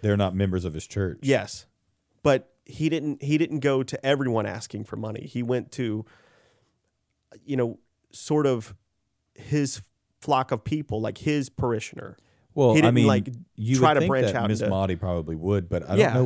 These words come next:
Speaker 1: really what the social implications of
Speaker 2: That's
Speaker 1: that
Speaker 2: what
Speaker 1: would
Speaker 2: I'm, that's
Speaker 1: be.
Speaker 2: what I'm trying to get at. Like, what would, what would have been the, uh
Speaker 1: Because, you know, r-, uh,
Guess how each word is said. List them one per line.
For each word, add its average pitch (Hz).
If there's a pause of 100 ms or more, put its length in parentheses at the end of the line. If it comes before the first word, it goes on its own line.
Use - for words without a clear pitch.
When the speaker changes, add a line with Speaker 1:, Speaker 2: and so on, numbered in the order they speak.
Speaker 1:
really 107
what 101
the 95
social 95
implications 87
of -
Speaker 2:
That's 160
Speaker 1:
that -
Speaker 2:
what 180
Speaker 1:
would 160
Speaker 2:
I'm, 135
that's 160
Speaker 1:
be. 165
Speaker 2:
what 165
I'm 135
trying 143
to 113
get 139
at. 113
Like, 120
what 139
would, 139
what 143
would 151
have 120
been 131
the, 123
uh 110 (380)
Speaker 1:
Because, 120
you 131
know, 107 (120)
r-, 110
uh, 107